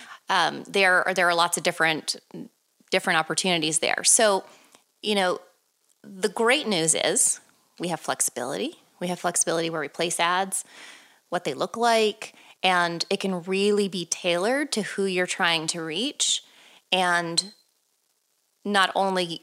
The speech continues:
offering up useful, relevant information, but also in a format that's preferable. And, and we're seeing more and more, s-, uh, particularly with younger audiences,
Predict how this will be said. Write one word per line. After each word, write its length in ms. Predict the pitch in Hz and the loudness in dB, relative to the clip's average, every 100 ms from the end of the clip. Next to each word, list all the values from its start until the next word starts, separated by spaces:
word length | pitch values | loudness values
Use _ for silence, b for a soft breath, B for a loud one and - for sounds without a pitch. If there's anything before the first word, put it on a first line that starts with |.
| - | 0
offering 500 | 175 190 - 180 165 - | 2 2 2 0 0 2
up 320 | 170 156 - | 2 2 -4
useful, 840 | 170 180 - - 170 165 165 160 _ 190 | -4 0 0 0 0 2 0 -4 _ -6
relevant 480 | 170 160 160 156 | -2 0 0 0
information, 680 | 156 165 165 139 160 277 349 | -2 -2 -2 -2 0 0 0
but 120 | 233 | 2
also 320 | 202 190 - 185 | 2 2 2 0
in 120 | 170 | 0
a 120 | 165 | -2
format 720 | - 170 180 185 170 165 156 - B B B _ | -4 -2 0 2 2 2 2 -2 B B B _
that's 220 | 151 - | -2 0
preferable. 720 | - - 170 143 123 - - B B B B _ | -2 -2 0 -2 -2 -2 -4 B B B B _
And, 320 | 175 165 160 - | 0 0 -2 -2
and 160 | 180 | 0
we're 140 | 185 190 | 0 2
seeing 360 | - 196 175 | 2 2 0
more 240 | 170 165 156 | -2 -2 -2
and 140 | 160 | -2
more, 340 | 170 180 170 165 | 0 2 4 2
s-, 220 | 165 - | 0 -2
uh, 140 | 160 156 | -2 -4
particularly 800 | - 170 202 208 190 170 160 151 | -6 -6 -4 -4 -2 -2 -2 -2
with 160 | 156 160 | -4 0
younger 300 | 160 156 - | -2 -2 0
audiences, 840 | 254 262 180 165 - 147 170 214 | 0 2 2 2 2 4 2 0